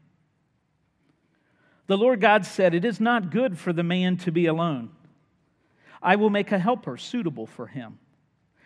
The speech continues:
Now the Lord God had formed out of the ground all the wild animals and all the birds in the sky. He brought them to the man to see what he would name them. And whatever the man called each living creature, that was its name.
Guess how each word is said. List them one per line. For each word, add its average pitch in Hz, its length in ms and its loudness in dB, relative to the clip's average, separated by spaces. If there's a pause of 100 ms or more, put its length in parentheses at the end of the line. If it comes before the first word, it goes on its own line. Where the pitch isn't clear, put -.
(280)
Now 208 120 4
the 208 80 2
Lord 233 320 0
God 208 240 2
had 160 120 -4
formed 208 300 -2
out 185 160 4
of 190 80 0
the 165 80 -4
ground 160 380 -2
all 165 100 0
the 160 80 -2
wild 160 360 0
animals 180 520 -2
and 151 80 -4
all 151 120 -2
the 147 80 -6
birds 151 340 -4
in 156 80 -4
the 143 80 -6
sky. 151 560 -6 (240)
He 190 120 0
brought 180 300 4
them 185 240 0
to - 140 -4
the 165 120 0
man 165 360 -2
to 170 140 -8
see 180 240 -4
what 165 180 0
he 170 60 -2
would 156 200 -4
name 180 340 -2
them. 120 260 -14 (360)
And 170 120 -2
whatever 233 380 0
the 240 100 0
man 226 260 -2
called 208 400 2
each 185 220 -4
living 175 300 -2
creature, 151 580 -8 (220)
that 156 200 0
was 160 220 -4
its 180 200 -6
name. 190 380 -6